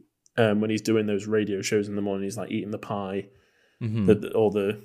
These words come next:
Speaker 1: listeners
Speaker 2: The
Speaker 1: send him,
Speaker 2: housewives.
Speaker 1: and, yeah, you see
Speaker 2: Yeah.
Speaker 1: the housewives kind of being like, "Oh yeah, like, he does under, like, he's"
Speaker 2: He gets us.
Speaker 1: Yeah. It's like the, um,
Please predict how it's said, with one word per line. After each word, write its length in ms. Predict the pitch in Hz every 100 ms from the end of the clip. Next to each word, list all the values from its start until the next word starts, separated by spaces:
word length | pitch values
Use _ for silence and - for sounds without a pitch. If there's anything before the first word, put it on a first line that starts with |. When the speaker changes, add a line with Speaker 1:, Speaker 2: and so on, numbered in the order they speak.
| _ - _ _ _ _ _
Speaker 1:
listeners 440 | 131 120 - 104 107
Speaker 2:
The 100 | 110
Speaker 1:
send 40 |
him, 60 | 104
Speaker 2:
housewives. 640 | 101 98 98 95 101 -
Speaker 1:
and, 180 | - 127
yeah, 120 | 107
you 160 | 101 107
see 200 | - 107
Speaker 2:
Yeah. 100 | 92
Speaker 1:
the 100 | 98
housewives 480 | 107 101 110 98 -
kind 160 | 104
of 80 | 101
being 200 | 101 98
like, 440 | 95 95 95 - _ _ _ _ _ -
"Oh 160 | 113 139
yeah, 340 | 156 180 214
like, 240 | 110 104 127
he 80 |
does 260 | 123 131 147
under, 240 | 156 107 -
like, 240 | 110 104 -
he's" 280 | 127 120 - - - _ _ _ _
Speaker 2:
He 140 | - -
gets 260 | 120 104 92
us. 320 | - - - _ _
Speaker 1:
Yeah. 340 | 113 147 131 - - - - -
It's 160 | 127 123
like 220 | 120 107
the, 340 | 113 104 107 -
um, 380 | 104 101 101